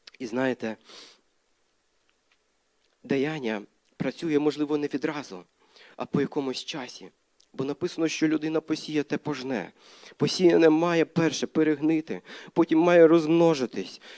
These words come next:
і потім має прорости. Знаєте, коли саме тяжко, тяжко бути даятелем, то-, тоді, коли в тебе нема. Або є, ну, ти намірився зробити те даяння, а тут раз тобі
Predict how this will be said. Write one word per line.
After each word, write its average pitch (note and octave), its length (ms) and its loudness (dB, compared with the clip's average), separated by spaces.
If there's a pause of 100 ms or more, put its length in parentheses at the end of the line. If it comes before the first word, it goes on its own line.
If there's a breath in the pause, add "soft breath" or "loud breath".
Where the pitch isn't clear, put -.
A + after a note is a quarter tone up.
і - 60 -8
потім D#3 300 -2
має C#3+ 260 -4
прорости. A#2 760 -8 (520 soft breath)
Знаєте, C3+ 380 -2
коли A2+ 240 -4
саме C#3+ 340 -10
тяжко, - 580 -12 (600 soft breath)
тяжко C#3+ 540 0 (300)
бути C3+ 340 -4
даятелем, B2 680 -6 (420 loud breath)
то-, D3 100 -2 (240)
тоді, E3 240 -6
коли E3+ 200 -4
в D#3+ 60 -14
тебе E3 280 0
нема. D3+ 420 -4 (560 loud breath)
Або D3 240 4
є, E3+ 480 0 (260 loud breath)
ну, E3+ 480 8 (240)
ти G3 160 -4
намірився G3 520 2
зробити E3 480 -2
те C3 160 -8
даяння, C#3+ 500 -2
а B2 40 -4
тут - 240 -2
раз G#3 220 -4
тобі B2+ 360 -2